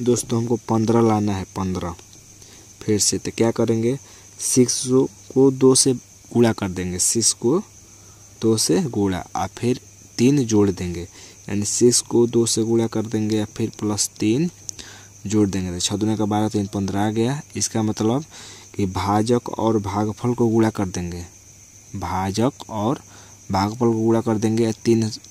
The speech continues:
अ, शेष जोड़ देंगे तो हमारा भाज्य आ जाएगा, भाज्य। ठीक, तो वैसे ही question, अ, सूत्र बन जाएगा दोस्तों, जैसे भाज्य is equal to, यानी पन्द्रह किस तरह आएगा, भाज्य is equal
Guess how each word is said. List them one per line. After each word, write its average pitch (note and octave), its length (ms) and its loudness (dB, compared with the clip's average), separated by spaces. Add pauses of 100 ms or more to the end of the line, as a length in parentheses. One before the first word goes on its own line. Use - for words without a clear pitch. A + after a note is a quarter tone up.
(160)
अ, A2 260 2
शेष A2+ 260 2
जोड़ A2+ 280 2
देंगे G#2+ 240 0
तो G#2 120 -4
हमारा G2+ 240 -2
भाज्य F#2+ 440 -4
आ F2+ 140 -4
जाएगा, E2+ 320 -8
भाज्य। E2+ 440 -8 (1600)
ठीक, D3+ 240 0
तो - 340 -6
वैसे A#2 240 2
ही A#2+ 60 6
question, A#2 340 -2
अ, A2+ 180 -4
सूत्र B2 400 0
बन A2+ 180 0
जाएगा A2 220 2
दोस्तों, A2 280 -2
जैसे A2 240 -2
भाज्य G2+ 420 0
is G2+ 80 -4
equal F#2+ 280 -6
to, F#2 120 -10 (640)
यानी G2+ 180 -4
पन्द्रह A2 400 0
किस A2+ 260 -4
तरह G2 140 -4
आएगा, F2 180 -6
भाज्य G2+ 540 -2
is G2+ 120 -6
equal G2 260 -4